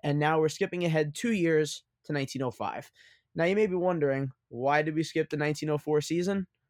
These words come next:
Well, there was actually no World Series in nineteen oh four. In nineteen oh four, the Giants and Americans won their pennants and had the best records in their league.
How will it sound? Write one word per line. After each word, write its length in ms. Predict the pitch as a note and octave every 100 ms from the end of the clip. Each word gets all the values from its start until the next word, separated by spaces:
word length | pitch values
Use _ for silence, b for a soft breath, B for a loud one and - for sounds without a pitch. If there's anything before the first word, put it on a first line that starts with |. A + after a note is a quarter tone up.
| _
Well, 380 | D3 D#3 D#3 D3+ _
there 80 | D#3
was 100 | D#3+
actually 300 | E3+ - D#3
no 140 | D#3
World 220 | D3+ D3
Series 340 | - A#3 F3 C3+
in 80 | A#2+
nineteen 300 | A#2 - G#2+
oh 80 |
four. 320 | A2 - C#3+ - b b b -
In 80 |
nineteen 300 | D3 E3 F#3+
oh 80 | F#3
four, 280 | D#3 F3 F3+
the 100 | C3
Giants 440 | A#2+ C#3+ D#3 E3
and 60 | F3
Americans 480 | D#3+ D3 D#3 D3+ C3
won 220 | B2 C#3+
their 100 | D3
pennants 440 | D3+ D3 D3+ D3 -
and 100 | B2
had 340 | A#2+ C#3+ C#3 C3
the 80 |
best 220 | C3+ C#3 D#3
records 420 | D3 D3 C#3 C3
in 140 | C#3
their 140 | D3+ D#3
league. 320 | C3 B2